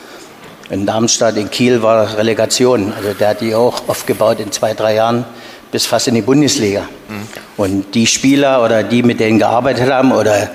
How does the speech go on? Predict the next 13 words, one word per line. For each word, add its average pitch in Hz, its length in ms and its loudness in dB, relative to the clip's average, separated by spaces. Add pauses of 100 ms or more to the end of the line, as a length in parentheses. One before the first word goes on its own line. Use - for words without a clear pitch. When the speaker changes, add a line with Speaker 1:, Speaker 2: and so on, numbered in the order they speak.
(360)
Speaker 1:
wenn 104 100 2
ich 101 120 2
im 104 100 -2
Büro 110 300 2
sitze, 120 460 2
wer 113 140 2
da 117 120 2
alles 110 300 0
anruft 123 600 2
von 113 160 0
Ehemaligen, 131 960 4
also 110 260 -2
da, 110 120 0